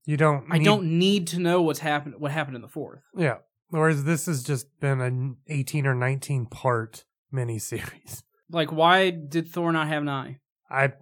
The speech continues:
Speaker 1: we didn't watch Ragnarok. I'm assuming we had to watch Ra-, Ragnarok.
Speaker 2: Why did the character that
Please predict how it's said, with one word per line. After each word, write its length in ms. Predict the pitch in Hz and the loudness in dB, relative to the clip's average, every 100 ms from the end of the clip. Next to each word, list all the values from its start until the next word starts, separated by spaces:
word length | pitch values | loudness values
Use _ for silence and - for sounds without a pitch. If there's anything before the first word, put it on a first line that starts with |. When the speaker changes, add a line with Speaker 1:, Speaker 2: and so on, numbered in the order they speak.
| - | -8
Speaker 1:
we 160 | 156 185 | 2 4
didn't 160 | 220 | 6
watch 200 | 202 185 | 6 6
Ragnarok. 460 | 156 127 107 104 104 - | 6 4 4 -10 -14 -10
I'm 160 | 107 | -8
assuming 380 | 104 - 117 135 | -8 -8 -4 0
we 80 | 147 | 0
had 60 | 156 | 0
to 60 | |
watch 200 | 156 156 | -2 -2
Ra-, 120 | 175 - - _ _ | -6 -10 -20 _ _
Ragnarok. 540 | 147 165 131 123 160 _ _ _ - | -4 -4 -4 -8 -10 _ _ _ -14
Speaker 2:
Why 880 | 143 147 151 165 180 185 185 180 170 - _ _ _ | -8 -2 2 4 4 2 0 -4 -6 -14 _ _ _
did 460 | 160 160 156 147 139 _ _ _ | -6 -4 -6 -8 -14 _ _ _
the 380 | - 147 143 135 - _ _ _ - | -8 -4 -4 -6 -10 _ _ _ -8
character 640 | 165 160 160 165 160 151 | -2 -2 -2 -2 -2 -2
that 240 | 143 143 | -4 -6